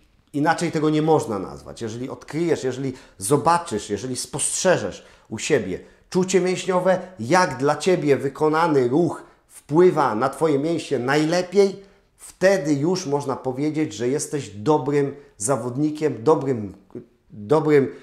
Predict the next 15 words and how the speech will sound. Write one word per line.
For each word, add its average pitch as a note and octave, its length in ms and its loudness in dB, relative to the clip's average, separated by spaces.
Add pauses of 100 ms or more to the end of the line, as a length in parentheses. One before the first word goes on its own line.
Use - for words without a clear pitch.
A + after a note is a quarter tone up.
(280)
gościem, D#3+ 680 2
który D#3 300 -2
ma E3+ 300 4
jakieś F3 320 -2
tam D3+ 160 -2
podwaliny F3 840 0 (260)
do E3+ 200 4
zbudowania D3 680 0
fajnej D3+ 500 -2
sylwetki. C#3 640 -6 (220)
A A#2+ 100 -2
więc C#3+ 180 2
bardzo F3+ 460 2
istotne E3+ 680 -2
jest D#3+ 480 0